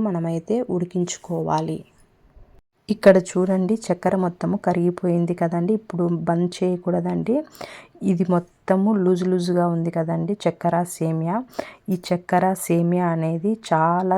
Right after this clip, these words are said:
దగ్గరకు కావాలండి. చాలా గట్టిగా అయ్యేంత వరకు మనమైతే ఉడికించుకోవాలి. ఈ విధంగా ప్లేట్ పెట్టేసి మధ్య మధ్యలో కలియబెడుతూ మనమైతే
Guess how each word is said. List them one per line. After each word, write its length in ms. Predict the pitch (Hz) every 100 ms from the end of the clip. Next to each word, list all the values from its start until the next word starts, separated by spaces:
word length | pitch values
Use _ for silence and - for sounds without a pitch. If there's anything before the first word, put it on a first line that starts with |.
| 170 180
దగ్గరకు 500 | 175 190 180 180 180 165
కావాలండి. 680 | 160 160 170 160 156 175 226 214 - - -
చాలా 220 | 185 185 175
గట్టిగా 360 | 175 - 180 190 175
అయ్యేంత 380 | 170 170 160 170
వరకు 240 | 170 170 220 214
మనమైతే 440 | 175 165 170 202 202
ఉడికించుకోవాలి. 1000 | 175 175 175 175 - 175 165 156 160 196 311 - - - - - _ - 196
ఈ 20 | 180
విధంగా 300 | 180 170 190 -
ప్లేట్ 300 | 175 175 175 -
పెట్టేసి 460 | 170 - 170 160 226 196
మధ్య 220 | 170 160 180
మధ్యలో 320 | 175 185 190 185
కలియబెడుతూ 680 | 170 170 170 165 165 165 196 226
మనమైతే 440 | 196 165 160 156